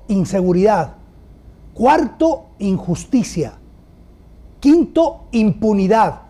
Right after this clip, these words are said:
Esa es la estructura de la Constitución Montecristi dos mil ocho. Y todo es cinismo,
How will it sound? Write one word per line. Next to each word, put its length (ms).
Esa 560
es 260
la 140
estructura 720
de 80
la 180
Constitución 880
Montecristi 840
dos 240
mil 220
ocho. 300
Y 120
todo 300
es 140
cinismo, 680